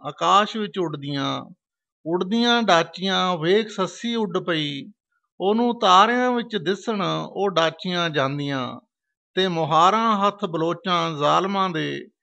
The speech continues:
ਤੇ ਕੁਰਲਾਉਂਦੀਆਂ ਉਹ ਉੱਡਦੀਆਂ ਡਾਚੀਆਂ, ਤੇ ਰੋਂਦੀਆਂ ਅੱਡੀਆਂ ਦੀ ਮਾਰ ਤੋਂ। ਸੱਸੀ ਪੁੱਛਦੀ ਆਪਣੇ ਦਿਲ ਕੋਲੋਂ, "ਕੀ ਮੰਜ਼ਿਲ ਪਿਆਰ ਦੀ ਹਾਲੇ ਦੂਰ ਹੈ?"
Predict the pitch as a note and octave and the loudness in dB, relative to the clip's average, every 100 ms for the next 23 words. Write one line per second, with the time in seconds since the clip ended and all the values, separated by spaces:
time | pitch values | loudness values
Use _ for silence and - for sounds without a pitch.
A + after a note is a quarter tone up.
0 | _ _ _ - F#3+ G#3 G#3 F#3 F3 F3+ | _ _ _ -2 0 2 2 2 2 2
1 | G#3+ A#3+ B3 A#3+ A3 G#3 F#3 F3 F#3+ G3 | 0 0 2 2 4 4 4 2 0 0
2 | A3+ A3+ G#3+ E3 D#3 - E3 D3+ D3 C#3+ | 0 0 2 2 0 -2 -6 -4 -6 -8
3 | - _ _ _ _ F#3+ F#3+ F3+ F#3 F3 | -14 _ _ _ _ 2 4 2 -2 -4
4 | G3 E3+ D3+ D3 - F3 F3 G#3 G3+ F#3 | -2 -2 -4 -6 -8 -8 -6 -2 -2 -2
5 | E3 D3+ D3 C#3+ C#3+ C#3 C3+ B2+ A2+ - | -4 -6 -4 -2 0 -2 -4 -6 -8 -12
6 | _ _ _ _ _ _ _ _ _ - | _ _ _ _ _ _ _ _ _ -8
7 | E3+ E3 - A#3+ B3 G#3 G3 G3 A#3 A#3 | -4 -4 -4 -6 -4 -4 -6 -6 -2 2
8 | A3 A3 A3 A3 F#3 F#3 G3 G3 F3 D#3+ | 2 0 -2 0 2 0 0 0 2 0
9 | D3+ D#3 D#3 G#3+ _ _ _ - G3 A3+ | -2 -6 -10 -16 _ _ _ -10 -6 -6
10 | F#3 E3 E3+ G#3 A3 A3 G3+ G3 F#3+ F#3+ | -4 -4 -2 -4 -2 2 4 4 2 -2
11 | G#3+ F3+ F3 E3+ F#3 F3+ D3+ E3 F#3+ F#3+ | -2 2 2 2 0 -2 -2 -4 -4 -2